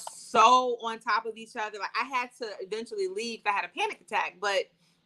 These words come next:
there were so many people out there. And that was two years ago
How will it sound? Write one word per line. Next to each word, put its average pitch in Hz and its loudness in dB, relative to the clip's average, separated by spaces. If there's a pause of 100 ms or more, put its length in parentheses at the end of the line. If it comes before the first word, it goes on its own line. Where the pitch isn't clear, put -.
(800)
there 247 6
were 254 4
so 277 6 (340)
many 247 -2 (300)
people 262 -2
out 196 2
there. 190 -4
And 220 -2
that 359 0
was 311 -12 (140)
two 311 -10
years 302 -6
ago 175 -2